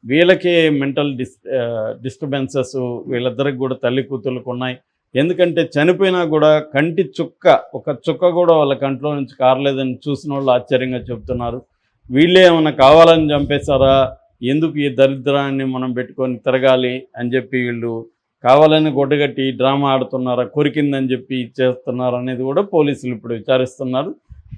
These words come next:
ఆ, ఎందు-, ఎందుకంటే పోలీసులకు ఆ డౌట్ ఎందుకు వచ్చిందంటే ముఖం మీద అంత ఘాట్లు ఉన్నాయి, ఆ, కొరికితే ఇలాగా కట్టేస్తారా, ఇంత ముఖం ఊపిరాడకుండా ముక్కుకి కట్టేసి నోట్లో గొడ్లు కొక్కుతారా?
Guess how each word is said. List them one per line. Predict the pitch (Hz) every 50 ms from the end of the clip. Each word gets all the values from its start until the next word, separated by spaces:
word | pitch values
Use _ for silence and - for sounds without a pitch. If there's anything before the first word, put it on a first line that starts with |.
| - -
ఆ, | 139 135 131
ఎందు-, | 131 127 131 151 170 196 202 -
ఎందుకంటే | 151 151 160 170 170 180 185 180 175 175
పోలీసులకు | 156 147 151 151 160 160 139 156 165 151 127 147
ఆ |
డౌట్ | 143 131 147 151 156 147 156
ఎందుకు | 156 147 147 135 151
వచ్చిందంటే | 143 147 143 147 147 143 139 139
ముఖం | 135 131 135 127 - 160 160 160
మీద | 156 147 147
అంత | 147 139 - 143
ఘాట్లు | 131 117 110 120 123 139 143 135 - 147
ఉన్నాయి, | 139 135 131 131 131 135 _ _ _ _ _ _ _ _ -
ఆ, | 127 127 123 110 - _
కొరికితే | - 160 180 202 185 180 202 - 202 185 165
ఇలాగా | 151 151 151 147 143 147 143 143
కట్టేస్తారా, | 131 - 139 131 107 147 147 131 - - 147 131 131 131 131 131 131 131 - _ _ _ _ _ _ _ 135
ఇంత | 131 127 131 139 127 139
ముఖం | 127 127 127 127 127 135 - 156 151 147 139 131
ఊపిరాడకుండా | 131 147 165 156 170 170 160 151 143 139 127 139 139 135 135
ముక్కుకి | 135 127 131 135 - 165 151 117 123 139 135 127 131 135
కట్టేసి | 135 117 123 131 127 - 131
నోట్లో | 123 135 135 131 139 135
గొడ్లు | 117 120 127 127 117 120 135 139 135
కొక్కుతారా? | - - 135 131 131 - 147 135 110 135 127 123 123 123 127 123